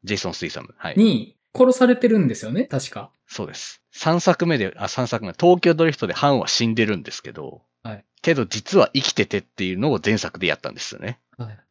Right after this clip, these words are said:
Speaker 1: で、それを殺したっていう風にしてたのが、まあ、ジェイソン・ステイサムだったわけなんですけど、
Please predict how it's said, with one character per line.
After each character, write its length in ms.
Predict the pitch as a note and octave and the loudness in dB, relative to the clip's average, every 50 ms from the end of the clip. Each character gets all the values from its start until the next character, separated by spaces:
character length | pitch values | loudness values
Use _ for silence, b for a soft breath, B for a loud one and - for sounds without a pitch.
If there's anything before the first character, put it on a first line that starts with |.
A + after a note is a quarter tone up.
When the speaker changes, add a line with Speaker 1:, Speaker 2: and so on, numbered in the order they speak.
| _ _ _ _ _ | _ _ _ _ _
Speaker 1:
で、 120 | - C#3+ C#3 | -4 -4 -2
そ 160 | - - D#3+ | 0 2 2
れ 60 | D#3 | 2
を 140 | D3+ C#3 - _ - | 2 0 -4 _ -10
殺 140 | - C3+ C3 | -6 -6 -4
し 40 | - | -2
た 100 | - C#3+ | -2 -2
っ 40 | - | -2
て 80 | - | -2
い 40 | A#2 | -2
う 20 | G#2+ | -2
風 60 | A#2 | -2
に 40 | G#2 | -4
し 80 | - - | -4 -4
て 80 | - F#3+ | -2 0
た 100 | F3 D#3+ | 0 0
の 120 | E3 F3+ | 0 2
が、 120 | G#3 F#3 | 2 2
ま 120 | C3 G2 E2+ E2 - - | 2 2 -2 -2 -4 -8
あ、 40 | _ - | _ -8
ジ 100 | - G2+ | -6 -6
ェ 20 | |
イ 20 | F2 | -4
ソ 120 | - F2+ | -4 -6
ン・ 40 | E2 | -8
ス 60 | - | -6
テ 60 | - | -8
イ 40 | F2 | -8
サ 120 | - - C2 | -8 -8 -12
ム 60 | C2 | -12
だ 80 | C2+ | -14
っ 40 | C#2 | -14
た 140 | _ - - | _ -8 -8
わ 80 | E2 D#2 | -8 -8
け 80 | D#2+ | -8
な 100 | C2+ A#1 | -12 -14
ん 60 | - - | -16 -18
で 60 | - | -18
す 120 | - - | -20 -20
け 80 | - - | -20 -20
ど、 300 | - - C#2 - - | -18 -18 -18 -18 -20